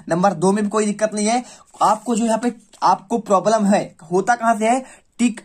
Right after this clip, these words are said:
of the correct option, ठीक है, इसे पढ़ लीजिए आप अच्छे से एक बार, ठीक है। और इसके साथ आपको यहाँ पे दूसरा question इसे अच्छे से देखिए, और साथ में यहाँ पे question number तीन आपका सबसे very, very आपका most important है, क्योंकि question आपको यहाँ पे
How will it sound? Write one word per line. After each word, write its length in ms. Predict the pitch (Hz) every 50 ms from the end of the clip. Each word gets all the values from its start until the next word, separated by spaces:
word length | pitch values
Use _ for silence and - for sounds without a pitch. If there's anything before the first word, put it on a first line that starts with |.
| _ _ _ -
of 120 | 185 175
the 120 | 165 226 226
correct 360 | 220 - 196 196 202 202 - 190
option, 320 | 170 170 - 175 160 170 254
ठीक 100 | 262 196
है, 60 | 170
इसे 300 | - - 170 165 196 233
पढ़ 180 | 226 - 220 214
लीजिए 260 | 220 214 185 208 220
आप 140 | 220 214 -
अच्छे 220 | 196 - - 226
से 120 | 208 - 208
एक 100 | 190 185
बार, 220 | 208 220 233 240 - - _ -
ठीक 180 | - 233 247 262
है। 140 | 233 160 - - - - - -
और 120 | 185 196 - -
इसके 220 | 190 160 - - 220
साथ 260 | 208 214 214 214 -
आपको 240 | - 185 180 - 202
यहाँ 100 | 196 190 196
पे 80 | 220 196
दूसरा 320 | 170 175 165 160 202 202
question 340 | 202 208 202 - - 226 196
इसे 200 | 175 165 170 202
अच्छे 180 | 190 - -
से 60 | 208 196
देखिए, 360 | 196 196 190 208 214 226 233 - - - - -
और 100 | - 208
साथ 320 | 156 - 196 202 214 - 220
में 60 | 233
यहाँ 180 | 226 208 208 214
पे 100 | 208 254
question 460 | 247 - 190 190 196 - - 254 247 226
number 320 | 208 202 196 196 - 220
तीन 200 | 214 - 220 214 - -
आपका 320 | 180 180 175 - 240 240
सबसे 420 | 240 - - 170 165 - - 233 190
very, 280 | 156 156 175 196 240 214
very 260 | 208 196 180 220 254 247 - - - - - -
आपका 280 | 165 233 - - 208 190
most 360 | 170 170 196 226 214 - 233
important 380 | 202 190 196 202 196 208 202 226
है, 60 | 233
क्योंकि 240 | 233 208 185 220 208
question 340 | - 190 185 190 - 233
आपको 220 | 214 196 196 208 202
यहाँ 120 | 190 180 190
पे 200 | 202 226 247